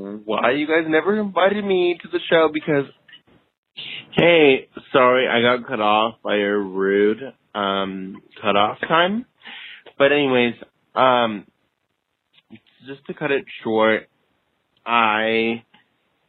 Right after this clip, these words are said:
just wanna talk about how the fact that you guys would wanna answer the fact that I have a fucking, uh, racist ass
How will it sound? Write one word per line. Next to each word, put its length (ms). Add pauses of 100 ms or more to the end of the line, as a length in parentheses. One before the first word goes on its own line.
(120)
just 260
wanna 280
talk 220
about 440
how 220
the 120
fact 260
that 100
you 960
guys 640 (520)
would 280
wanna 340
answer 480
the 100
fact 260
that 140
I 180
have 140
a 80 (380)
fucking, 840 (140)
uh, 340 (1200)
racist 540 (120)
ass 320